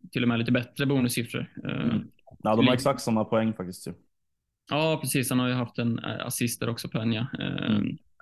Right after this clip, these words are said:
Speaker 1: han är ju också lite offensivare på plan, eh, än Peña, tycker jag, utifrån det jag har sett i alla fall.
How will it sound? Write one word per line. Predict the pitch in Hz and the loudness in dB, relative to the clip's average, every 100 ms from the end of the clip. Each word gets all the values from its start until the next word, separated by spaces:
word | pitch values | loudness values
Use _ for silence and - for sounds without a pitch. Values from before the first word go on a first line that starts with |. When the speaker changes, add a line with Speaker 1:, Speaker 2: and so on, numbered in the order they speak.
| 131 | -2
Speaker 1:
han | 139 | 0
är | |
ju | 123 | 2
också | 147 - 135 | 0 0 2
lite | 139 131 135 | 2 0 -4
offensivare | 120 123 117 117 | -4 -4 -2 -2
på | 127 | -4
plan, | - 120 120 113 - | -4 -4 -2 -2 -4
eh, | - - - - - _ _ _ _ _ _ _ - | -4 -6 -8 -10 -16 _ _ _ _ _ _ _ -2
än | 131 135 | 0 2
Peña, | 127 113 107 - | 0 0 -2 -4
tycker | - - | -6 -6
jag, | - | -4
utifrån | - - - | -4 -4 -2
det | - | 0
jag | 120 | 0
har | 127 | -2
sett | - - | -6 -8
i | |
alla | - - | -8 -6
fall. | - | -8